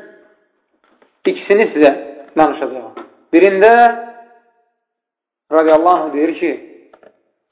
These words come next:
Peyğəmbər sallallahu aleyhi və səlləmdən soruşdum,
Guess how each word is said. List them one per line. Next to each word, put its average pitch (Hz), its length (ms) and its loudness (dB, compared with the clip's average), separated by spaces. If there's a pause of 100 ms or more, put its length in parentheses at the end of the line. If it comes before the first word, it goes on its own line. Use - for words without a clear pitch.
(1040)
Peyğəmbər 214 500 4
sallallahu 208 380 4
aleyhi 202 160 2
və 196 140 -2
səlləmdən 196 500 -2 (920)
soruşdum, 175 560 0